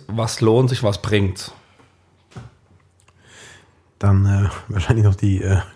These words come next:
Speaker 2: Königsfrage dahinter. Wie findet man das richtige Management? Und braucht man ein Management?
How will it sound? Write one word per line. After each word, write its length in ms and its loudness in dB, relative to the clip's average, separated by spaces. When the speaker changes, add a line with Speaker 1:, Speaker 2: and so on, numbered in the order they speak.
Speaker 2:
Königsfrage 680 -2
dahinter. 520 2
Wie 120 4
findet 300 2
man 120 2
das 140 4
richtige 300 -2
Management? 720 0
Und 140 -2
braucht 300 2
man 160 0
ein 120 0
Management? 640 -4